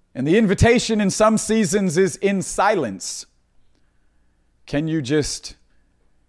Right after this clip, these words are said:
keep your face consistently face to face with mine? I know you hear them, but can you hear me?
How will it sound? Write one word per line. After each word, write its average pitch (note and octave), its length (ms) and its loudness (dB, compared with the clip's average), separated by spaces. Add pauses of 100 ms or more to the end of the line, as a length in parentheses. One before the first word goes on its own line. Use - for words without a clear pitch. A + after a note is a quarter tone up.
keep - 320 -8
your C3+ 180 0
face - 640 -4 (760)
consistently A2+ 960 -6 (540)
face A#2+ 340 -4
to - 80 -12
face A2+ 380 -6
with G#2+ 100 -10
mine? E2 320 -8 (2250)
I G#2+ 120 -6
know C3+ 180 2
you E3+ 220 0
hear E3+ 240 0
them, C3 320 0
but G#2+ 120 -8
can A#2+ 200 -4
you A2+ 100 -2
hear A2 220 -4
me? F2 320 -10